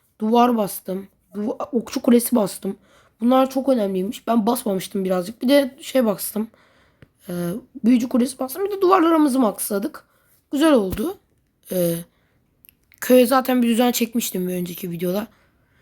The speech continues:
Köye düzen çekmiştim. Sıkıntı yok. Paraları toplayalım. Şimdi arkadaşlar hedefimiz bu videoda kışla basmamız lazım. Kışla çünkü çok önemli. Ben baktım biraz ordu kasacağız. O yüzden hemen bir maça girelim. Maç bulalım. Ben hemen arkadaşlar hemen maç bulup geliyorum.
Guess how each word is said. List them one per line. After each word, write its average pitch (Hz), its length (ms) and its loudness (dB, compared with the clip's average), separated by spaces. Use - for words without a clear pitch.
Köye 233 260 6
düzen 214 240 0
çekmiştim. - 540 -10
Sıkıntı - 400 -6
yok. 202 140 -10
Paraları 254 340 2
toplayalım. 220 480 -6
Şimdi 311 260 0
arkadaşlar 285 480 0
hedefimiz 262 560 2
bu 262 160 4
videoda 240 520 0
kışla 247 300 -2
basmamız 196 420 -4
lazım. 196 240 0
Kışla - 340 -6
çünkü 277 200 -6
çok 262 200 0
önemli. 196 400 0
Ben 226 200 4
baktım 247 360 0
biraz 233 360 -4
ordu 226 260 -2
kasacağız. 247 360 -4
O 254 120 6
yüzden 254 380 2
hemen 214 280 0
bir 262 200 0
maça 214 340 -4
girelim. 180 360 -2
Maç 202 240 -4
bulalım. 170 340 -4
Ben 277 80 6
hemen 285 220 4
arkadaşlar 262 500 0
hemen 269 220 4
maç 254 340 2
bulup 254 200 -8
geliyorum. 214 460 -4